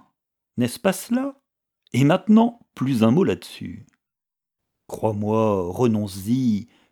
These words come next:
tu t'engageras et, au diable !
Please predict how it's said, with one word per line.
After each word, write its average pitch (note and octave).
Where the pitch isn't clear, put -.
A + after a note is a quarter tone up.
tu D3
t'engageras G#2
et, F#2
au A#2
diable ! F#2